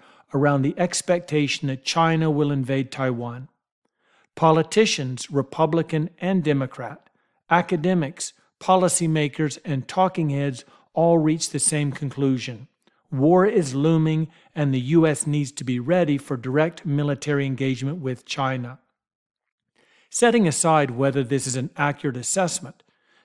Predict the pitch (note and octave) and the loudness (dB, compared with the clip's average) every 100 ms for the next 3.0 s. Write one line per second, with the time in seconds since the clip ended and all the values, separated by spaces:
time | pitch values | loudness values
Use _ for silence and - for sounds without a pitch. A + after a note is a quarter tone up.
0 | _ D3+ E3 D3 C#3+ - F3+ E3 F3+ D3 | _ 0 0 0 -4 0 0 0 -2 -2
1 | - C#3 A#2 C3+ C3 F#3+ G3 D3+ D3 - | -2 -2 -2 -4 -2 -2 0 -2 -2 -4
2 | D3+ C#3 - C3 - C#3+ C3 B2 B2+ D3 | -4 -4 -6 -8 -6 -4 -4 -4 -12 -18